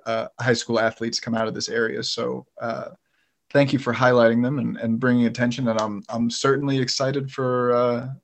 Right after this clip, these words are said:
a little bit of March Madness here. Uh, my name, again, is Tom Petrini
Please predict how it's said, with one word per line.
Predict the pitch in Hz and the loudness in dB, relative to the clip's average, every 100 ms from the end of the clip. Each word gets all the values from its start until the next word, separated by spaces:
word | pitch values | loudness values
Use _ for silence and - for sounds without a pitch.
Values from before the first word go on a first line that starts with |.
| - | -6
a | |
little | 131 135 | -2 0
bit | 131 | 2
of | 127 | 2
March | 131 131 | 2 0
Madness | 120 139 117 - | -4 -6 -6 -8
here. | - - 135 113 117 - - | -10 -16 -18 _ -20 -20 -8
Uh, | 120 113 - 85 87 _ _ - - _ _ _ | -2 0 -2 -6 -12 _ _ -20 -20 _ _ _
my | 143 | 4
name, | 156 160 160 165 143 | 6 8 6 2 -2
again, | 156 160 160 | 2 4 6
is | 143 | 2
Tom | 135 139 131 | 2 4 4
Petrini | 120 - 147 147 139 | 2 0 0 0 -4